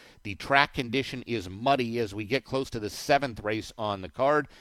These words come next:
Six furlongs the distance, four-year-olds and up that are non-winners of three races lifetime.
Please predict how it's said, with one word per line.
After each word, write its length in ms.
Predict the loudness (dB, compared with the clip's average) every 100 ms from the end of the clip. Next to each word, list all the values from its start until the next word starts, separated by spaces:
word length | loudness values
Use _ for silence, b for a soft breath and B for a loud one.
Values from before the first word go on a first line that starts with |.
| B B
Six 380 | -6 -2 -2 0
furlongs 560 | 2 4 4 2 0
the 80 | -6
distance, 520 | -2 -2 -2 -4 -4
four-year-olds 680 | -6 0 0 2 2 0 -2
and 100 | -2
up 140 | -2 0
that 100 | -6
are 80 |
non-winners 560 | -2 0 0 -2 -6 -6
of 100 | -8
three 220 | -4 -2
races 460 | 2 0 -2 -4 2
lifetime. 480 | 2 2 0 -2